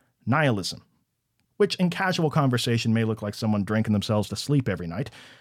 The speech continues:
but in this context, it just goes one step further. Y-, you know, if there is no intrinsic meaning to anything in the universe, then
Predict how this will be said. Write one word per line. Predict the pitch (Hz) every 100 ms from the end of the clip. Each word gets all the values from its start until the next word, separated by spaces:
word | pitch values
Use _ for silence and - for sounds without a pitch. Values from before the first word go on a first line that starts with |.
| _ -
but | 160
in | 151 131
this | 208 226
context, | - 101 92 - - - - _ _ _
it | 165
just | 196 -
goes | 139
one | 151 139
step | 135 -
further. | 107 85 64 - _ -
Y-, | 151
you | 147
know, | 131 - _
if | 214 214
there | 220 202 165
is | 180 143
no | 139 151 156
intrinsic | 127 123 151 139 123 -
meaning | 139 131 117
to | 117 135
anything | 135 123 123
in |
the | 107
universe, | 107 170 110 67 - - - _ _ _ _ _ -
then | 147 151